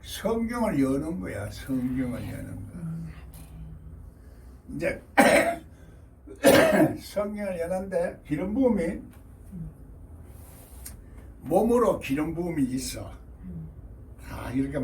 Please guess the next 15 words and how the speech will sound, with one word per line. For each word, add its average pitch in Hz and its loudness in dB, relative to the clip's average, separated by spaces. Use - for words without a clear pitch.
부덩 135 4
넘어지는 139 0
이런 151 0
거 156 0
있는데 120 -2
이거는 151 2
이제 123 -4
영성 143 2
훈련 175 -2
시간이 120 -6
낮에 123 -4
코로나 165 -4
끝나면 139 0
따로 180 -4
이제 123 -6